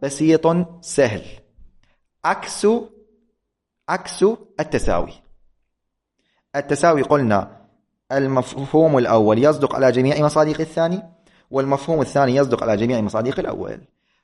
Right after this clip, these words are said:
هنا في التباين ماذا نقول؟ نقول التباين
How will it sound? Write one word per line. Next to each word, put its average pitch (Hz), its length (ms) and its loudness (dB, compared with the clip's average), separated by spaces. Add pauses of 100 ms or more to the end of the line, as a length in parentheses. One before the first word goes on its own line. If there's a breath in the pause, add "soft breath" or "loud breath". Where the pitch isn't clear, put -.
(160)
هنا 175 240 2
في 139 120 -2
التباين 123 640 2 (380)
ماذا 131 240 0
نقول؟ 107 400 -6 (640)
نقول 101 540 -2 (180)
التباين 107 1040 0